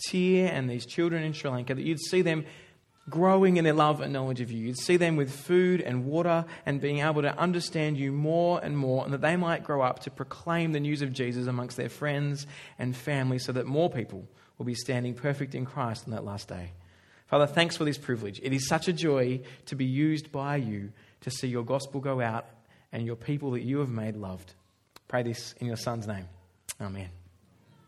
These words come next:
Well, if you want to pull out your outlines, hopefully that outline will help you kind of know where we're going today as we look at this next section in the book of two Corinthians.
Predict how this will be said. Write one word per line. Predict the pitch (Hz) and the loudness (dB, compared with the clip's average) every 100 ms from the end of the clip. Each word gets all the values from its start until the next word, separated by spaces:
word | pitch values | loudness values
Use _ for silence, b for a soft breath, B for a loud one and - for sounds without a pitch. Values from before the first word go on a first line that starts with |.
| _ _ _ _ B B B B B B | _ _ _ _ B B B B B B
Well, | 180 | 0
if | 196 | 4
you | |
want | 233 | 2
to | 214 | 4
pull | 214 | 4
out | 175 | 4
your | 156 | 4
outlines, | 165 175 170 214 294 | 4 6 6 6 2
hopefully | - 185 202 | 2 2 4
that | 180 - | 2 4
outline | 170 175 165 | 2 4 2
will | |
help | 147 170 170 | 4 2 2
you | 156 | -2
kind | 175 156 | 0 2
of | 151 | 4
know | 160 165 | 4 6
where | 156 151 | 4 4
we're | 147 | 2
going | 143 147 151 139 | 2 2 2 0
today | 143 131 139 123 131 160 | 0 2 6 6 6 2
as | 151 | 2
we | |
look | 185 269 | 2 2
at | 233 | 0
this | 247 | 2
next | 208 214 - | 0 -2 0
section | 254 - 143 165 B B | -2 -2 -4 -4 B B
in | 170 | 4
the | 165 | 4
book | 160 180 185 | 6 4 4
of | 147 143 | -4 -4
two | - 170 | -2 -2
Corinthians. | 156 143 139 123 92 87 - | 0 -2 -2 -4 -6 -8 -10